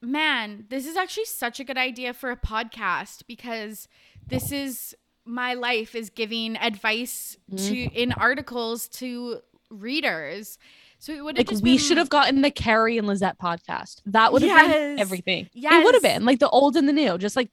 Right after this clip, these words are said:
Speaker 2: coming together.
Speaker 1: One hundred percent. Like, <sighs> I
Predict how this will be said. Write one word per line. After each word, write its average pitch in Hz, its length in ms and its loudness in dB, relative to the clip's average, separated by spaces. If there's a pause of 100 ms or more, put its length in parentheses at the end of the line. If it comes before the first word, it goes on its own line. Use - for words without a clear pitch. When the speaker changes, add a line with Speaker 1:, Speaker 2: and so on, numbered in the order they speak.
(120)
Speaker 2:
coming 247 260 -2
together. 240 260 -4 (240)
Speaker 1:
One 269 220 -2
hundred 254 360 -6
percent. 208 420 -10 (380)
Like, 302 340 -10 (760)
<sighs> 277 60 -10 (1800)
I 285 300 4